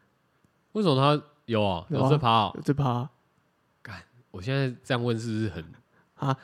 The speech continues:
Speaker 2: 我不用，不用，不用，不用，不用你这样问。我跟你讲，当我买这张票的时候，当我买票的时候呢，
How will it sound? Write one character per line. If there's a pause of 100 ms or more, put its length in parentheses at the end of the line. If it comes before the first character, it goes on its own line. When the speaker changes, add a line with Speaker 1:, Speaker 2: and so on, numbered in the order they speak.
(200)
Speaker 2:
我
不
用，
不
用，
不
用，
不
用，
不
用
你
这
样
问。
我
跟
你
讲， (320)
当
我
买
这
张
票
的
时
候，
当
我
买
票
的
时
候
呢，